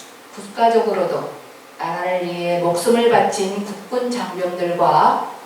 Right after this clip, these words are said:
호국 영령들을 추모하는 달이기도 합니다. 추모란 죽은 사람을 그리워하고 잊지 않는 것을 말합니다. 오늘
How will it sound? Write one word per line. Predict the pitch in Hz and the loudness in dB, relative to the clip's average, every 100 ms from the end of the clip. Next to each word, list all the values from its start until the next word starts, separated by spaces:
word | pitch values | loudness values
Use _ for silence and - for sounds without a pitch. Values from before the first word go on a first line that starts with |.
| - - - | -20 -20 0
호국 | 285 302 311 - 190 | 0 2 -2 -4 -6
영령들을 | 175 170 175 170 170 175 180 | -6 -6 -6 -6 -4 -2 -2
추모하는 | 180 185 247 240 233 226 226 | -4 -6 -6 -4 -2 -2 -4
달이기도 | - 170 165 170 | -6 -8 -10 -8
합니다. | 170 160 151 139 - - - - - - - - - - - - - - - - - - - | -8 -8 -12 -14 -16 -20 -20 -20 -20 -20 -20 -20 -20 -20 -20 -20 -20 -20 -20 -20 -20 -20 -20
추모란 | - 254 247 214 - 190 202 - - - - - - | -12 -4 0 0 2 0 -4 -8 -18 -20 -20 -20 -16
죽은 | - 202 226 254 | -12 -6 -4 -4
사람을 | 254 254 240 226 220 220 220 | -2 0 2 2 2 0 -2
그리워하고 | 196 190 190 185 180 185 202 | -4 -4 -2 -2 -2 -2 0
잊지 | 202 202 - - 208 | 0 -2 -10 -6 -6
않는 | 165 165 170 | -4 -6 -8
것을 | 180 170 202 202 | -6 -6 -6 -8
말합니다. | 160 156 151 147 143 - - - - - - - - - - - - - - - - - - - - - - | -8 -10 -10 -10 -10 -12 -16 -20 -20 -20 -20 -20 -20 -20 -20 -20 -20 -20 -20 -20 -20 -20 -20 -20 -20 -20 -20
오늘 | 180 180 180 190 - | -16 -12 -8 -6 -8